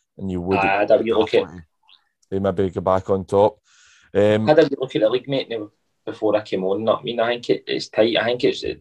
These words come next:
Speaker 2: definitely, I think we called it at the start of the season. I think it's gonna be between Shots and Atherley in it for the league.
Speaker 1: Aye, definitely.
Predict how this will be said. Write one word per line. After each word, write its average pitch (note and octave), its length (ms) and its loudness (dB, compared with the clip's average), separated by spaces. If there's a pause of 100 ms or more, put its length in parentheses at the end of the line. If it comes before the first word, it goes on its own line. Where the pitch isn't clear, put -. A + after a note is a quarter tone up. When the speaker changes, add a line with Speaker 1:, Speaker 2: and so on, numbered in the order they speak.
(140)
Speaker 2:
definitely, A2 500 2
I G2+ 40 2
think A#2 180 -2
we A#2 120 -8
called G#2 340 2
it - 140 2
at - 40 -12
the F#2 80 -8
start F2 260 2
of - 40 -2
the - 60 -6
season. G#2 200 -4
I A2 40 -2
think A2 120 -6
it's A2+ 140 -6 (100)
gonna G2 240 -2
be G2 120 -6
between - 340 -14
Shots - 440 -2
and F#2 100 -8
Atherley F2+ 400 -2
in G#2 100 -2
it F2+ 120 -6
for - 100 -6
the F2 100 0
league. F#2 160 -6
Speaker 1:
Aye, D#2 340 -2
definitely. E2+ 480 0